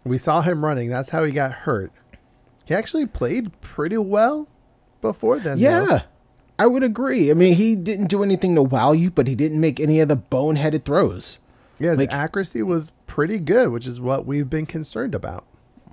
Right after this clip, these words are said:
Speaker 2: more power to him. Now, this isn't an injury news. This is just a, I guess, an observation. Is it too late, or I'm not sure what your legal prowess is on this one. We're not Atlanta residents,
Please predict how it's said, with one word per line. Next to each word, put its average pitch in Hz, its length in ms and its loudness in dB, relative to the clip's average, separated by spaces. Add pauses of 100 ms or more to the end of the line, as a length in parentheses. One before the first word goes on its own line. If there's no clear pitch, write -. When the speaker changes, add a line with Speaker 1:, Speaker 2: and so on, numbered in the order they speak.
Speaker 2:
more 131 220 0
power 254 340 2
to 294 280 0
him. 139 160 -2 (720)
Now, 208 280 0 (320)
this 247 200 6
isn't 190 200 6
an 135 140 4
injury 98 320 -2
news. 80 220 -10
This 208 180 0
is 185 80 -2
just 180 220 2
a, 104 220 2 (1000)
I 131 40 -6
guess, 143 180 2
an 139 80 2
observation. 101 680 -6 (840)
Is 220 260 6
it 262 340 0 (100)
too 254 240 -2
late, 196 340 4
or 156 320 4 (420)
I'm 180 120 4
not 180 160 2
sure 175 160 2
what 156 100 2
your 156 140 4
legal 147 460 6 (120)
prowess 147 480 6
is 104 220 -4
on 104 160 -4
this 107 180 -8
one. 104 180 -6 (420)
We're 175 260 8
not 196 340 2 (400)
Atlanta 151 540 0
residents, 110 680 -4